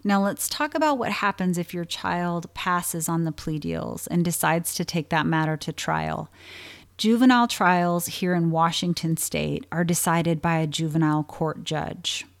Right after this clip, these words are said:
I'm not sure what it is in other states, but they're not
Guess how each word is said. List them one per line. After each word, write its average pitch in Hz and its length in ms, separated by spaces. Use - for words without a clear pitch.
I'm 170 120
not 175 180
sure 185 260
what 170 200
it - 140
is 160 260
in 165 100
other 156 340
states, - 640
but 180 160
they're 185 140
not 196 520